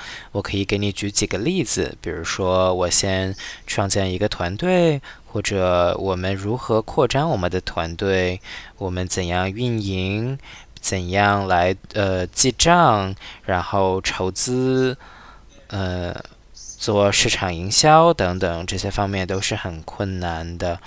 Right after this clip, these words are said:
那从你一个人扩张到一个团队，再扩张到更大的团队，这都是作为一个初创公司比较困难的一些事情。但是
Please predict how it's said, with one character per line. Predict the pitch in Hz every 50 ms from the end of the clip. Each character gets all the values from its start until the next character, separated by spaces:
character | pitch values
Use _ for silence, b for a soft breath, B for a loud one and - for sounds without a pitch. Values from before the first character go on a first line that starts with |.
| B B B B B B B B B -
那 | 107 98 92 92 92 92
从 | - - - - 101 95 98 101 107 107 110 110 110 95 -
你 | - 104 104 98 92 95
一 | 101 107
个 | 135 135
人 | 127 113 104 101 110
扩 | - - 117
张 | 117 127 123
到 | 120 117
一 | 113 113
个 | 135 139
团 | - - - 98 95 107 104
队， | - 190 185 160 127
再 | 113 123 110
扩 | - - 113
张 | 107 113 107 107
到 | 107 104 104 104 B B B B B B
更 | - 220 226 202
大 | 180 147 110
的 | 101 101 92
团 | - - - 95 87 90
队， | 87 98 98 95 95
这 | - - - 127
都 | - 185 196
是 | 165 - - - 113 104 95 92 82
作 | - - - - 107
为 | 98 98 95
一 | 95
个 | 98
初 | 98 - 110
创 | 101 107 101
公 | 98 101 101
司 | 101 - 104
比 | 101 92
较 | 92 90
困 | 90 - - 123 110
难 | 98 92 90
的 | 90 92
一 | 92 90
些 | - - - 98
事 | 95 - - 110
情。 | - - - 92 85 85 98 110 - B B B B B B B B B B B B B - - - -
但 | - 101 92 90
是 | 87 - - - - 95 92 90 90 90 90 87 87 87 87 90 85 85 -